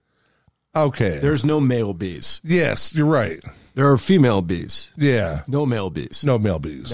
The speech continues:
Speaker 1: no.
Speaker 2: If, no, if you're a male B, no, you're just gay.
Speaker 1: Yeah.
Speaker 2: Yeah. There's a, 'cause there's no
Speaker 1: There's no coming back from that.
Speaker 2: No. Like, it's, y-, if you like sucking dick or like getting fucked by a dick or fucking a butt,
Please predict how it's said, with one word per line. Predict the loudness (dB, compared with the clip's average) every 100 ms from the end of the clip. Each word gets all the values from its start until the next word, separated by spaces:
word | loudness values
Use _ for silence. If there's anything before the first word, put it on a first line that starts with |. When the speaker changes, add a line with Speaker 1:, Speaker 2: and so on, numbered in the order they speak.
| -2
Speaker 1:
no. | -2 -8 -8
Speaker 2:
If, | -4 2
no, | 4 4 4
if | 2 4
you're | 4 6
a |
male | 6 6 6
B, | 6 6 6 4 2 0
no, | 0 0
you're | -2
just | -2 -6 -6
gay. | -8 -8 -18 -8
Speaker 1:
Yeah. | -2 0 0 -6 -10 -8
Speaker 2:
Yeah. | -8 -8 -16 -4
There's | 0 2
a, | 0 -4 -6
'cause | -2 2
there's | 4 6
no | 6 6 6 4 2 -2 -10 -20 _ _ _ _ _ _ _ _ _ _
Speaker 1:
There's | -4 0
no | 0
coming | 2 2 2
back | 0 -2 -2
from | -6
that. | -2 -2
Speaker 2:
No. | 0 0 -4 -8 -12
Like, | -2 4 4 4
it's, | 2 2 -2 -4 -4
y-, | -6 -6 -10 -10
if | -12 -10 -6 0
you | 2
like | 2 2 2 0
sucking | 0 0 4 6 6
dick | 4 4
or | 4
like | 4 4
getting | 0 0
fucked | -2 -4 0
by | 0
a | 0
dick | 0 0 2 0
or |
fucking | 0 0 2 4
a | 2
butt, | 0 -4 0 0 0